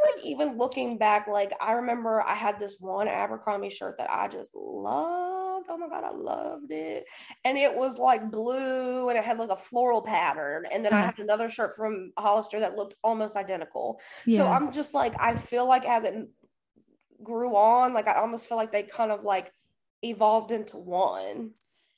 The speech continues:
Speaker 2: Yeah, I guess just because they were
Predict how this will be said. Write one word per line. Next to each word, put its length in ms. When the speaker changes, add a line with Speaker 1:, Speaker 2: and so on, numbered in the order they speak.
Speaker 2:
Yeah, 420
I 100
guess 200
just 200
because 340
they 160
were 640